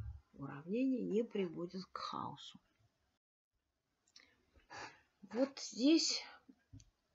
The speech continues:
книги по детерминированному хаосу. Ну, одна из последних книг Томпсона и Стюарта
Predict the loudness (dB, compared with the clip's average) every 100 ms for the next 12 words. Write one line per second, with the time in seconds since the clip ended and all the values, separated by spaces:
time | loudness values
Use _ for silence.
0 | _ 4 10 12 12 6 0 -6 -14 _
1 | _ _ _ _ _ -16 -2 6 6 6
2 | 2 2 4 4 4 2 0 -2 -4 -6
3 | -8 -8 -12 -18 -20 _ -20 _ _ _
4 | _ _ _ _ _ -16 -16 -14 -6 -4
5 | -4 -8 _ -12 -8 -4 -4 -4 -6 -10
6 | -6 -6 -6 -10 -12 -4 -4 -4 -14 -18
7 | _ _ _ _ _ _ _ 0 0 0
8 | -6 -10 -10 -10 -12 -10 -10 -10 -8 0
9 | 0 0 -6 -8